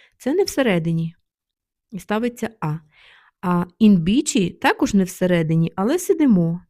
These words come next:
Це слово як виняток трохи. Mi piace viaggiare in treno. Мені подобається подорожувати в поїзді. Прийменник in використовується з порами року,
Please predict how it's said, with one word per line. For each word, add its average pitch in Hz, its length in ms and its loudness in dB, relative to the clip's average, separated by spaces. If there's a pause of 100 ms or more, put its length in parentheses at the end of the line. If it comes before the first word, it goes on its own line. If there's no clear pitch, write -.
Це 208 140 -6
слово 302 500 -2
як 240 200 -6
виняток 175 520 -2
трохи. 175 420 -8 (1200)
Mi 208 180 0
piace 180 360 -4
viaggiare 196 720 -4 (140)
in 233 200 -2
treno. 180 580 0 (400)
Мені 185 200 -2
подобається 170 600 -4
подорожувати 170 840 -6
в - 300 -18
поїзді. 170 680 -4 (1400)
Прийменник 175 640 -2 (100)
in 302 260 -2 (340)
використовується 180 1080 -4
з - 120 -20
порами 170 520 0
року, 226 480 -2